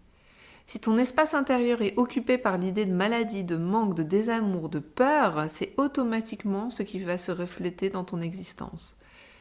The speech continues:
Si ton espace intérieur est rempli par la foi en l'amour, en l'abondance, en la chance, en la guérison,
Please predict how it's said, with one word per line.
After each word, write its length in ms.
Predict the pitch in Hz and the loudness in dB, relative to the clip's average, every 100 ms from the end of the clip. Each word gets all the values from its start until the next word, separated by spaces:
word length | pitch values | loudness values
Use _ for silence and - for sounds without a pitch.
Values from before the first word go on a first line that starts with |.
| - - | -12 -8
Si 120 | 208 | -2
ton 220 | 208 202 | 2 4
espace 680 | 226 233 - - 285 269 - | 4 0 2 4 4 0 -2
intérieur 640 | 202 214 220 214 208 196 | -2 0 0 0 0 0
est 80 | 175 | 0
rempli 500 | 156 196 190 - 220 | -2 -4 -4 -4 -2
par 160 | 214 160 | 0 0
la 120 | 160 | 0
foi 240 | - 208 | -4 -4
en 80 | 190 | -2
l'amour, 640 | 160 175 214 220 208 202 | 0 0 0 -2 -2 -4
en 40 | 156 | -4
l'abondance, 800 | 156 185 202 214 208 202 196 160 | -2 -4 -4 -4 -2 -2 -4 -6
en 40 | |
la 140 | - | -8
chance, 460 | 151 - 214 208 202 | -8 -4 -2 -2 -4
en 40 | |
la 120 | 151 139 | -6 -4
guérison, 580 | 190 208 214 214 262 | -2 -2 -2 -2 -4